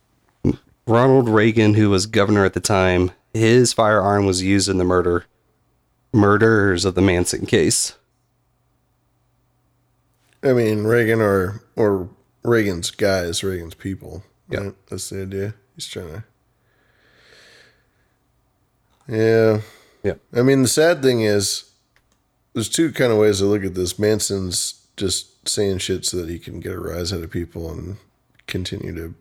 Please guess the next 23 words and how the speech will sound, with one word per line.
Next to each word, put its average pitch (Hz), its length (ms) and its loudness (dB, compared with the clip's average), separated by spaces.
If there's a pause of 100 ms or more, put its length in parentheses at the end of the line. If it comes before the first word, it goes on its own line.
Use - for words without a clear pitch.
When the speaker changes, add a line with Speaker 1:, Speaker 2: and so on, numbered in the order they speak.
(240)
Speaker 2:
do 87 160 -10
whatever 85 240 -12
he's 85 120 -14
doing. 82 360 -14 (960)
Or 95 480 2 (400)
<clears throat> - 720 -8
there's 110 260 0
also 123 260 2
the 101 120 -2
fact 95 340 0
that - 220 -4 (1300)
Reagan 98 340 -2
is 92 200 -2
a 78 80 -8
super - 340 -8
shady, 92 540 -6 (500)
<laughs> - 540 -20
super 156 260 0
shady 139 320 2
guy 117 460 4 (240)
who 101 280 -2
was 95 300 -2
a, 90 360 -2